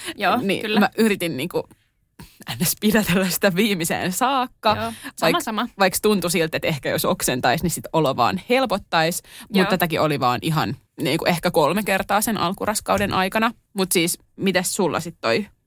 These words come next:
Speaker 2: just toi pahoinvointi?
Speaker 1: No siis, oli koko ajan sellainen olo, että jos niinku vaikka syö jotain vähänkin väärää,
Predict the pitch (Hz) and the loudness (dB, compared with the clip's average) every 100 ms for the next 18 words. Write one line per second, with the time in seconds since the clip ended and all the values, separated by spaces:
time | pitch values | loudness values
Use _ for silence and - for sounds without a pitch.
0 | - - 160 175 185 185 190 196 202 202 | -8 -4 0 2 4 2 0 0 0 0
1 | 233 _ _ _ _ _ - - - 262 | -4 _ _ _ _ _ -20 -20 -6 -2
2 | 285 294 - - _ - 311 330 427 440 | 0 0 -2 -8 _ -2 0 2 0 2
3 | 392 311 311 285 262 247 240 269 311 349 | 0 2 -2 0 0 -2 -2 -2 -2 -2
4 | - _ _ _ 233 247 - 254 247 - | -6 _ _ _ -4 -4 -2 -2 0 0
5 | 247 233 226 226 233 220 226 - 240 262 | 0 -2 -4 0 -2 0 -4 -2 0 0
6 | 262 269 277 277 285 294 - _ _ _ | 0 0 2 2 2 -4 -8 _ _ _
7 | _ _ - 208 254 285 247 202 226 277 | _ _ -8 0 2 2 -2 -4 0 0
8 | 285 285 294 | 2 0 -2